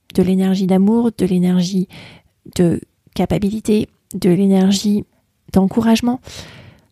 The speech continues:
à quelqu'un d'autre seulement si vous-même, vous vous sentez pleine de ressources et si vous vous sentez aimée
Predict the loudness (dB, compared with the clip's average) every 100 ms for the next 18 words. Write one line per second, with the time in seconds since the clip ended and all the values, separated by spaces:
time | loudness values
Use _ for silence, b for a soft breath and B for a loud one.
0 | -2 0 2 2 4 2 2 -4 -2 -2
1 | -4 -6 -6 -6 -14 _ _ -2 0 2
2 | 4 4 4 2 -2 _ -20 _ _ _
3 | _ -4 -2 0 -2 -2 -2 2 2 2
4 | -4 -4 0 2 4 2 -2 -6 -8 -14
5 | -16 _ 0 0 -2 -4 -4 -4 -4 2
6 | 0 0 B B B _ 2 4 2